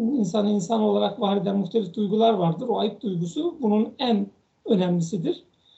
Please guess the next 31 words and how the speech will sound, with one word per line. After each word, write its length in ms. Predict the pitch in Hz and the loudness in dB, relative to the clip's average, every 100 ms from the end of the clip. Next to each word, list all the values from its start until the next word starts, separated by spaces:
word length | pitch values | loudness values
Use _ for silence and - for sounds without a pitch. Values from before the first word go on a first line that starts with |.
| _ - | _ -4
E, 80 | |
demek 300 | 302 370 220 | 0 0 0
ki 220 | - - - | 2 0 0
kaybetmişsiniz 840 | 202 190 226 247 - 208 175 165 | 0 0 0 -2 -6 -4 -4 -4
demektir. 520 | 165 160 - - - _ _ _ _ _ | -8 -12 -16 -20 -20 _ _ _ _ _
Siz 240 | 349 320 | -6 -2
yirmi 220 | 262 247 | -2 0
bir 80 | 254 | 0
yılda 260 | 208 170 233 | 2 2 2
yaptıklarınızı 640 | 214 - - 208 208 - | 0 -2 -2 0 0 0
anlatmanız 600 | 180 160 - 160 147 - | 0 0 -2 -6 -8 -8
lazımdı. 440 | 143 143 160 156 | -12 -12 -12 -6
Mükemmel 560 | 175 - 208 202 233 220 | -6 -2 0 2 2 0
bir 200 | 196 170 - _ _ _ _ - | -2 -6 -12 _ _ _ _ -4
ülke 340 | 269 - 277 - | -4 -2 -4 0
inşa 440 | 180 170 196 165 | 0 0 2 2
ettiğinizi 760 | 160 - 165 156 147 156 160 - | 2 0 0 0 0 0 0 0
anlatmanız 680 | 185 165 165 165 151 156 156 | 2 2 2 0 0 0 -2
lazımdı. 540 | 151 - 196 165 165 - _ _ _ 269 | -6 -6 -4 -2 -4 -8 _ _ _ -2
Ee, 40 | 190 196 - | 0 -2 -4
çözdüğünüz 560 | - 233 196 233 269 - | 2 2 4 2 0 0
sorunları 760 | 226 240 214 202 202 226 226 - | 0 2 2 2 4 4 4 0
anlatmanız 680 | 202 180 170 190 165 165 165 | -2 -2 -4 0 2 4 2
lazımdı 480 | 160 165 170 247 | 0 0 -2 0
ve 200 | 233 175 | 0 0
böyle 280 | 175 247 285 | 2 2 2
yol 200 | 190 175 | 0 2
almanız 500 | 160 147 151 151 147 | 0 0 -2 -2 -4
lazım 340 | 151 147 160 - | -6 -4 -6 -4
politik 300 | 185 165 180 | -4 -4 -2
olarak. 360 | 170 156 160 | -2 -2 -4